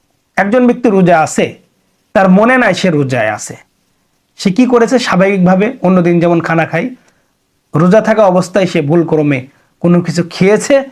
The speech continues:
অথবা কোনো পানি জাতীয় কিছু পান করেছে, তাহলে এই ক্ষেত্রে তার হুকুম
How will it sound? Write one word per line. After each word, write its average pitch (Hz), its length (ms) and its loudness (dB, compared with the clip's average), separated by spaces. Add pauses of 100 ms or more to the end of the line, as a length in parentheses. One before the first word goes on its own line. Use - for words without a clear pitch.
(240)
অথবা 151 520 -2 (200)
কোনো 160 180 0
পানি 175 360 -2
জাতীয় 170 380 0
কিছু 151 240 -6
পান 165 360 0
করেছে, 117 400 -6 (960)
তাহলে 233 280 2
এই 226 80 0
ক্ষেত্রে 214 260 -4
তার 175 160 0
হুকুম 156 220 -2